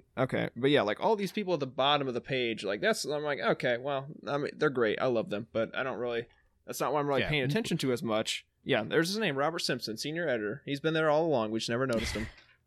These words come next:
Speaker 1: Um, but he talked about, like, he was an intern for Marvel in the eighties at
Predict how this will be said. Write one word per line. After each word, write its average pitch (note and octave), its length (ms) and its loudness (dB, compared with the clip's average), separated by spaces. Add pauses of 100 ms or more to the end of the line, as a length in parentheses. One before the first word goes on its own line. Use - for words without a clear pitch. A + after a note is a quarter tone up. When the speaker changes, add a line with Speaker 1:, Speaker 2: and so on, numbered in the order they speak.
(140)
Speaker 1:
Um, A#2+ 580 6 (380)
but C#3+ 140 6
he E3+ 120 4
talked F#3 320 4
about, G3+ 220 6
like, D3 140 4
he F3 100 0
was D#3+ 100 0
an E3 100 6
intern F3+ 380 0
for F#3 140 2
Marvel C3 420 6
in A#2 120 0
the A#2+ 140 0
eighties A#2 560 0 (380)
at B2 220 4